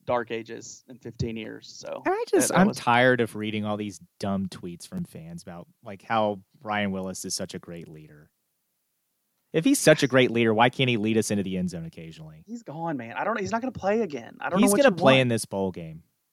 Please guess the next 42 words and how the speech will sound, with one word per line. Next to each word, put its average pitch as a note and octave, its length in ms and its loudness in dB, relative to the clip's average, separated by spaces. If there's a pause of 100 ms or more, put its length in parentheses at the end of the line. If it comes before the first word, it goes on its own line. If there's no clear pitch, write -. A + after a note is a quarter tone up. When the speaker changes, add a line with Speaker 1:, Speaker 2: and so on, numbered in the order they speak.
(600)
Speaker 1:
Just, - 400 -4 (200)
okay, F#3 280 4
then E3 140 4
let's F#3+ 160 2
get C4 140 2
past D#3+ 420 0
this. A2 260 -16
Like, F#3 220 -10
you F#3+ 160 -10
get, G3 300 -10
you're, A3 500 -6
you're F#3+ 220 -2
starting - 320 0
to D#3 40 -2
worry D3 380 2
me. A2+ 140 -12
You're C3 100 -4
still - 320 0
stuck A3+ 340 0
on F3 140 0
this C3 140 -6
guy A#2+ 260 0
that B2 140 -6
hadn't D#3 180 -6
played D#3 240 -8
in A2+ 120 -14
weeks. D3+ 360 -12
Speaker 2:
It's - 140 -6
Speaker 1:
Like, C#4 80 0
Speaker 2:
because D4 220 6
Speaker 1:
just G#3+ 100 2
Speaker 2:
it's, A3+ 260 4
it's - 220 6
not A3+ 220 4
just F3 280 4
Ryan C#3+ 300 6
Willis, G2+ 380 0
right? G#2 200 0
It's D3+ 160 4
gonna A#3 220 6
be A3 180 0
whatever E3 480 6